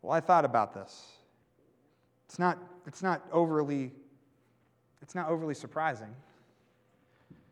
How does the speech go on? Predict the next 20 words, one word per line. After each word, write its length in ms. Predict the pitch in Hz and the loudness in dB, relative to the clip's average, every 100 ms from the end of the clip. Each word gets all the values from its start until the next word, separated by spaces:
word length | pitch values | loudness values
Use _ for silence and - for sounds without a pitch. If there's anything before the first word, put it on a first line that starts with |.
| _ _ _ _ _ _ _ _ _ _ _ _ _ _ _ _ _ _ _ _ _ _ _ _ _ _ _ _ _ _ _ _ | _ _ _ _ _ _ _ _ _ _ _ _ _ _ _ _ _ _ _ _ _ _ _ _ _ _ _ _ _ _ _ _
But 100 | - | 0
when 200 | 165 180 | 4 4
we 140 | 185 254 | 4 4
are 100 | 214 | 4
faced 680 | - 202 202 - - - - - | 2 -2 -2 -4 -16 -18 -20 -8
with 140 | 160 | -4
a 40 | 165 | -2
moment 360 | 165 175 160 | 0 0 -4
when 120 | 147 | -6
we 140 | 143 175 | -6 -8
see 300 | - 185 170 | -8 -8 -8
somebody 420 | - 156 151 139 | -6 -6 -4 -4
in 100 | 135 | -6
trouble, 340 | - 139 120 | -2 -2 0
when 120 | 117 143 | -2 -2
our 140 | 156 | -2
neighbor 340 | 143 151 143 | -2 -4 -4
is 140 | 131 131 | -6 -8
in 80 | 120 | -12
trouble, 360 | - 120 104 | -6 -8 -8